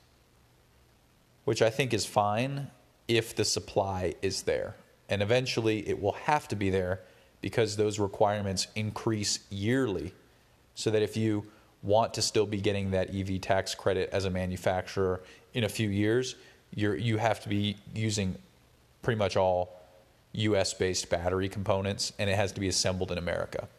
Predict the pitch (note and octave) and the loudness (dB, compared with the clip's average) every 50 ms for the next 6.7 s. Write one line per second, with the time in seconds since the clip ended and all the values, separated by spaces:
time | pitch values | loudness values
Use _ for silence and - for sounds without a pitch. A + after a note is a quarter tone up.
0 | _ _ _ _ _ - - - - E3+ E3 G#3 F#3+ F#3+ - B2 G2 F#2+ G2 G2+ | _ _ _ _ _ -20 -10 -6 -4 -2 0 0 0 2 2 2 2 0 -2 -6
1 | A2+ - - - - - - B2+ B2 A#2 A2+ - B2+ A2+ G#2 G#2 F#2 F#2+ G2 - | -8 -10 -18 -20 -18 -10 -6 -4 -4 -2 0 0 0 2 2 0 0 0 -2 -2
2 | - - - - _ _ _ _ _ _ _ _ _ _ _ _ _ - - - | -4 -10 -20 -20 _ _ _ _ _ _ _ _ _ _ _ _ _ -14 -12 -6
3 | - - A2+ A2 G#2+ A2 A2+ - - A#2+ B2+ B2+ A#2 A#2 A#2 A2 G#2+ A#2 A2+ A2 | -2 0 2 4 4 2 2 2 2 4 6 6 6 6 4 2 4 4 4 4
4 | A2 G#2+ A2 - - - - - - - - - - - - _ - - - A2+ | 4 2 0 -6 -16 -20 -20 -20 -20 -20 -20 -20 -20 -20 -20 _ -16 -6 -2 -2
5 | G2+ - A2 G#2+ - - A2 G#2+ G#2 - G#2+ G#2 G#2 G2+ G2 - G2+ G2 F#2+ - | 0 0 0 -2 0 2 2 2 2 0 0 0 0 2 2 0 0 0 0 0
6 | G2 F#2+ F#2 F#2 F#2 - - - G2 F#2+ F#2 F2+ F#2 | 2 2 2 2 0 -4 -2 0 2 2 2 2 0